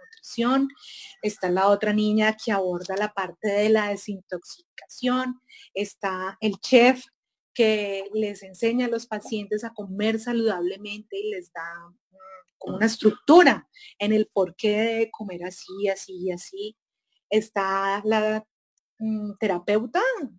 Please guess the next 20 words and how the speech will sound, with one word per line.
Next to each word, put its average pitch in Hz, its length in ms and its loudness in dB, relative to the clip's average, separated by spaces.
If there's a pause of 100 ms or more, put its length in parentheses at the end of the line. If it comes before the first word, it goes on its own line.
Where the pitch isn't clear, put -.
(140)
terapeuta 196 1600 -8 (720)
que 240 80 6
es 226 60 10
la 220 120 10
que 240 80 2
les 214 180 6
hace 180 220 0
el 208 120 4
programa 185 520 0
de 208 240 2
ejercicios 190 840 0 (360)
de 202 100 4
acuerdo 180 420 0
al 175 140 -2
cuerpo, 202 500 4
de 180 80 -4
acuerdo 180 400 -8
a 175 40 -8
esa 190 180 -10
persona. 190 600 -4